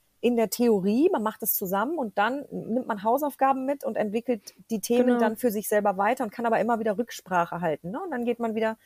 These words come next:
Speaker 2: Ja.
Speaker 1: beim nächsten Mal geht man wieder ein neues kleines Thema an, aber immer nur so in Häppchengröße. Ja,
Speaker 2: Ja.
Speaker 1: sehr spannend.
Speaker 2: Ja, ich glaube auch, dass das am effektivsten ist.
Speaker 1: Ja.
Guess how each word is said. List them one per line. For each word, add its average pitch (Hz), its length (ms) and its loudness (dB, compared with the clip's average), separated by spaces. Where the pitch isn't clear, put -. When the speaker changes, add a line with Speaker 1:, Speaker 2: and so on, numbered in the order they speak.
Speaker 2:
Ja. 240 160 0
Speaker 1:
beim 214 160 4
nächsten 226 420 2
Mal 214 260 0
geht 220 140 -6
man 208 140 -6
wieder 208 100 -2
ein 196 120 -2
neues 196 260 0
kleines 180 400 -4
Thema 180 300 -4
an, 165 140 -6
aber 175 140 0
immer 240 180 0
nur 240 140 -2
so 220 140 0
in 208 120 0
Häppchengröße. 170 920 -4
Ja, 240 60 4
Speaker 2:
Ja. 226 120 4
Speaker 1:
sehr 165 140 -6
spannend. 156 380 -10
Speaker 2:
Ja, 269 200 8
ich 226 120 0
glaube 247 260 8
auch, 240 80 6
dass 233 180 4
das 233 220 4
am 226 140 4
effektivsten 226 760 0
ist. - 300 -4
Speaker 1:
Ja. 208 200 -4